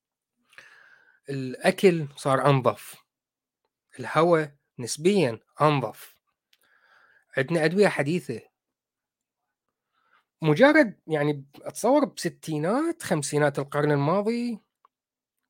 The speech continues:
لما اكتشفوا يوجد، لا، لا، لا، كانت بداية القرن الماضي لما اكتشفوا، آه، ال-، ال-،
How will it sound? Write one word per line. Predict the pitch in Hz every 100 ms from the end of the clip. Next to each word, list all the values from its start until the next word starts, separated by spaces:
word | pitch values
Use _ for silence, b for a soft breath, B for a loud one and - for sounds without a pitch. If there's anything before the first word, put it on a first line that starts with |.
| -
لما | 160 160
اكتشفوا | 151 185 - 175 170
يوجد، | 165 156 156 143
لا، | 147 165
لا، | 143
لا، | 139
كانت | 123 139 127 151
بداية | 214 240 143 135
القرن | - 135 127
الماضي | 123 117 113
لما | 120 123
اكتشفوا، | 117 139 - 135 123 b b b b b b b b b b _
آه، | 131 123 120 120 117 117 120
ال-، | 123 120
ال-، | 120 117 117 113